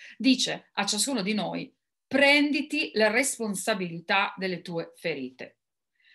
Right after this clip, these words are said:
prenditi la responsabilità della tua vulnerabilità e smettila di fare la vittima." Ognuno la interpreterà come vuole e come può.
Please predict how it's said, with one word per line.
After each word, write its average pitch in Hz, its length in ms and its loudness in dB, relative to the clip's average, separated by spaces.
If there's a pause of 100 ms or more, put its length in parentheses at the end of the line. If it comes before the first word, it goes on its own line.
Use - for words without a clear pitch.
(200)
prenditi 294 680 4
la 233 100 4
responsabilità 214 880 -2
della 196 260 -2
tua 240 320 -2
vulnerabilità 190 1040 -4
e 247 220 4
smettila 262 760 4
di 220 100 -2
fare 165 360 -2
la 165 100 -4
vittima." 151 580 -14 (1080)
Ognuno 381 800 6 (480)
la 247 140 4
interpreterà 240 920 4
come 196 280 -2
vuole 254 440 6
e 214 120 0
come 185 300 -6
può. 139 340 -6